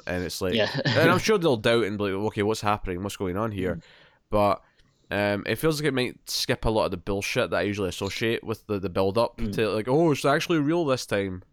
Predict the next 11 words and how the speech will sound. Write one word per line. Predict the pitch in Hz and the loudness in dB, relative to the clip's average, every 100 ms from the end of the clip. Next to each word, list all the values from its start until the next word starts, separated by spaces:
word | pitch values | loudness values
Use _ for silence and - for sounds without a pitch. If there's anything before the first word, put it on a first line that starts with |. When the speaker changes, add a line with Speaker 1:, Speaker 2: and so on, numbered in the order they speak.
| - | -10
Speaker 1:
uh, | 95 95 92 | -4 -2 -2
that | 85 | -4
we | |
get. | - 95 | -2 0
Speaker 2:
Yeah. | 107 104 101 - _ _ _ _ _ - | 2 0 -2 -8 _ _ _ _ _ -4
And, | 135 | 0
uh, | 139 123 - | 2 0 -2
I | 147 | 0
also | 202 247 240 | 0 2 2
don't | 196 143 | 2 0
like, | 98 113 110 | 0 0 0